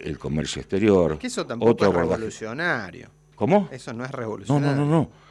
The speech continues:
Speaker 1: No, no, no. Yo a los partidos reformistas,
Speaker 2: Ujú. Le
Speaker 1: a los
Speaker 2: pedí
Speaker 1: dos grandes
Speaker 2: reforma, le pedí
Speaker 1: reformistas,
Speaker 2: reforma, está bien.
Speaker 1: le estoy diciendo que no son reformistas. Como no son ni siquiera reformistas,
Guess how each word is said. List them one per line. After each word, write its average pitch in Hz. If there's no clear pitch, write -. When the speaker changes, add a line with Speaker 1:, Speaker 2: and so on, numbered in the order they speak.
Speaker 1:
No, 117
no, 143
no. -
Yo 113
a 107
los 82
partidos 107
reformistas, 87
Speaker 2:
Ujú. 120
Le -
Speaker 1:
a -
los 85
Speaker 2:
pedí -
Speaker 1:
dos 208
grandes 139
Speaker 2:
reforma, 95
le 143
pedí 107
Speaker 1:
reformistas, 101
Speaker 2:
reforma, 113
está 120
bien. 92
Speaker 1:
le 123
estoy 202
diciendo 180
que 135
no 120
son 180
reformistas. 139
Como 110
no 117
son 220
ni 170
siquiera 220
reformistas, 110